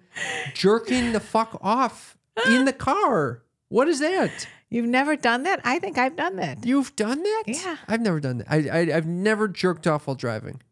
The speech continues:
Speaker 1: What are you coming?
Speaker 2: Never have I
Speaker 1: what
Speaker 2: ever jerked off while driving.
Speaker 1: You just veer off the side of the road when you jerk, when you come?
Speaker 2: I don't know, but I, I know I haven't done it in the last, like, I would say tw-,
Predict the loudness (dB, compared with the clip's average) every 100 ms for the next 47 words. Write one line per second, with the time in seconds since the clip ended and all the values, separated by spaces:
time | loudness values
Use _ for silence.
0 | _ _ 0 2 4 2 0 2 2 4
1 | 4 4 4 4 4 4 4 2 0 0
2 | 0 -2 -8 _ -2 -2 0 0 0 -2
3 | -2 0 -2 -4 -6 -2 0 2 0 0
4 | 2 4 4 0 -4 -2 0 0 0 0
5 | 0 -2 0 -2 -2 -4 -2 -2 -6 -4
6 | -2 -2 -6 _ _ _ _ _ _ -2
7 | 2 4 4 2 0 0 2 2 -2 -2
8 | -2 0 2 0 0 -2 0 0 2 2
9 | 2 0 -2 0 2 0 0 -4 -4 -4
10 | -2 0 -2 -2 -4 -6